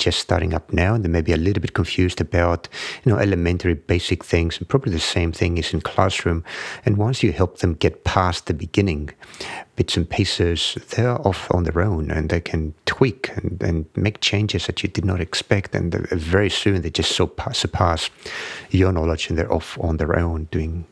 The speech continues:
amazing things. So maybe we need to come up with a new name for teachers. Maybe, I don't know, facilitators or something like that, mentors, or who knows. But I think the name teacher is, is changing, um, at the moment, uh,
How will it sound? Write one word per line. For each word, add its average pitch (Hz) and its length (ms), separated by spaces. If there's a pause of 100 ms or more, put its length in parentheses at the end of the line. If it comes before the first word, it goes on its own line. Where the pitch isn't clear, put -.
(320)
amazing 82 380
things. 87 380 (260)
So - 120
maybe 117 160
we 98 60
need 95 120
to 95 60
come 92 180
up 87 80
with - 120
a 85 40
new 87 140
name 87 260
for - 100
teachers. - 480
Maybe, 90 240
I 87 40
don't 80 120
know, 82 160 (460)
facilitators 82 1120
or 80 440 (380)
something 85 360
like 78 160
that, 78 220
mentors, 82 680
or 101 140 (360)
who 123 120
knows. 73 320 (100)
But - 140 (460)
I - 60
think 90 240
the 90 80
name 101 480 (280)
teacher 87 560
is, 80 180
is - 180
changing, 80 800
um, 78 360 (320)
at - 140
the - 60
moment, 80 580
uh, 151 40